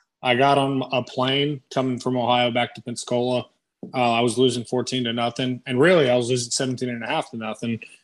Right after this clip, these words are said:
And I get back, uh, and land, and I was covering, and Cincinnati was going in for the winning score. So that was fun.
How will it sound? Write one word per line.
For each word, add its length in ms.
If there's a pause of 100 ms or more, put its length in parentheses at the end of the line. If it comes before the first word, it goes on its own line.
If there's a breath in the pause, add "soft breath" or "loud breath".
(140)
And 220
I 60
get 200
back, 240 (300)
uh, 340
and 100
land, 280
and 100
I 60
was 220
covering, 500
and 180 (220)
Cincinnati 500
was 120
going 240
in 120
for 160
the 260 (280)
winning 220
score. 460 (360 loud breath)
So 160
that 160
was 220
fun. 440